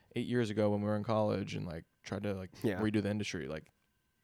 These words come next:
Speaker 1: if I did that and I was there now, would I just be so burnt out? Like, "Fuck, there's no way I'm ever gonna change the system."
Speaker 2: Probably.
Speaker 1: You know what I'm saying?
Speaker 2: I mean,
Speaker 1: Like,
Speaker 2: even just talking about it for an hour right now,
Speaker 1: <laughs> it kinda
Speaker 2: like,
Speaker 1: depresses me.
Speaker 2: it's fucked.
Speaker 1: And if you did that for a full-time career, you'd be thinking about this all the time.
Speaker 2: Yeah.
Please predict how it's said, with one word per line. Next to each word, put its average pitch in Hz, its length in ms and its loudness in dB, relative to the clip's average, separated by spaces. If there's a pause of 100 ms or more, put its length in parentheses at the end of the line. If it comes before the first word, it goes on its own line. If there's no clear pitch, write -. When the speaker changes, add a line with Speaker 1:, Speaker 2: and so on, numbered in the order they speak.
(120)
Speaker 1:
if 101 120 -8
I 101 120 2
did 101 220 0
that 107 160 2
and 101 80 -6
I 92 60 -6
was 95 100 -8
there 82 140 -4
now, 73 280 -6
would - 160 -8
I 85 100 -6
just - 200 -10
be - 80 -10
so 78 220 -4
burnt 78 260 -6
out? 67 120 -6
Like, - 200 -10 (340)
"Fuck, - 360 -8
there's - 200 -6
no 78 120 -6
way 76 120 -6
I'm 76 100 -8
ever 78 160 -10
gonna 78 120 -8
change 87 240 -6
the - 80 -8
system." 98 380 -6 (420)
Speaker 2:
Probably. 107 600 12
Speaker 1:
You 123 60 6
know 127 80 8
what 123 60 8
I'm 113 60 2
saying? 117 380 4
Speaker 2:
I 120 40 10
mean, 135 100 12
Speaker 1:
Like, 143 60 12
Speaker 2:
even 139 160 12
just 117 180 4
talking 107 300 10
about 98 180 8
it 90 80 2
for 92 140 4
an 78 80 -2
hour 90 340 0
right 87 200 -4
now, 101 160 -4
Speaker 1:
<laughs> - 20 -4
it 139 100 6
kinda - 220 2
Speaker 2:
like, 120 100 2
Speaker 1:
depresses 123 520 4
me. 120 260 2
Speaker 2:
it's - 240 0
fucked. - 540 2 (100)
Speaker 1:
And 135 120 8
if 131 100 6
you 131 80 8
did 131 120 8
that 127 140 8
for 127 100 6
a 107 40 6
full-time 117 340 4
career, 110 220 2
you'd 110 180 4
be 104 100 0
thinking 104 280 -2
about 104 160 2
this 104 180 -2
all 92 120 0
the - 100 -14
time. - 340 -4 (180)
Speaker 2:
Yeah. 107 240 2